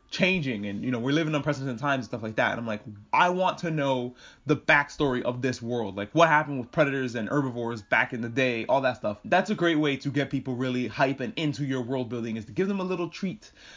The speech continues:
give them some little nuggets. This is what the world's become, and they make you wonder, why is it like that? And then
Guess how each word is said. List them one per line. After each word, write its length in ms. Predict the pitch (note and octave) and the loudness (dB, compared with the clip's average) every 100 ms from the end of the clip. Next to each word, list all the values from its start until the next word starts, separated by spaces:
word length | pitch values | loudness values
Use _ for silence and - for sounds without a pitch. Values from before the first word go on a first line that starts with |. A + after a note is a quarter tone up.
| - | 0
give 120 | G3+ | 2
them 80 | G#3+ | 4
some 120 | F#3+ | 0
little 180 | F#3+ E3+ | -2 0
nuggets. 440 | D#3+ D#3 G#2+ - | 2 2 0 -8
This 220 | - D#3 | -4 0
is 100 | F#3+ | 0
what 180 | D#3+ F3 | 0 0
the 60 | E3 | 0
world's 240 | D#3 D3+ | 0 0
become, 500 | B2+ C#3 - D3+ A#2 | -4 -6 0 2 2
and 200 | A2+ A#2+ | 0 -2
they 100 | C3 | -2
make 300 | D3+ E3+ D#3+ | -2 -2 -2
you 80 | D#3 | -2
wonder, 300 | C#3+ D3 A#2+ | 0 0 -2
why 200 | G2+ G2 | -4 -4
is 140 | A2 | -4
it 60 | C3+ | -2
like 240 | G3 A#3+ | 0 0
that? 180 | - - | -4 -6
And 120 | C3+ D#3 | -2 0
then 160 | D3+ | -2